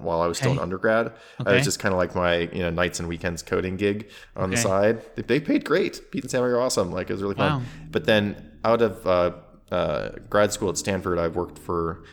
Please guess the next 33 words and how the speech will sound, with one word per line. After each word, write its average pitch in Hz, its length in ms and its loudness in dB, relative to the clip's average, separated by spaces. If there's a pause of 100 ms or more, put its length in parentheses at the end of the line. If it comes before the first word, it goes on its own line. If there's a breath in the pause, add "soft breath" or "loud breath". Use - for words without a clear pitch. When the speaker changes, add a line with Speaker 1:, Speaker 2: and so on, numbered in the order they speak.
(120 loud breath)
Speaker 1:
Graystripe, 90 580 2
joined 87 200 0
as, 85 100 -4
like, 87 120 -2
employee 87 300 -2
seven 85 360 -2
there 82 240 -2
Speaker 2:
See. 113 60 -6 (320 loud breath)
Speaker 1:
and 85 200 -4
kinda 85 260 -2
built 80 320 -4
out, 82 260 -4
uh, 82 280 0
the 87 80 -4
engineering 82 360 -6
team. 82 360 -8 (100)
And 90 160 -4
then 87 360 -2 (360 soft breath)
Pursuit 143 520 0
was 101 200 2
a 92 80 -4 (600 soft breath)
product 104 340 2
that 98 140 -10
solved 104 320 2
a 85 40 -4
problem 95 460 0
that - 140 -4
I 90 180 2
had 95 440 0 (200)
Speaker 2:
Yeah. 123 220 0
Speaker 1:
in 135 60 2
that 98 220 0
role. 107 480 2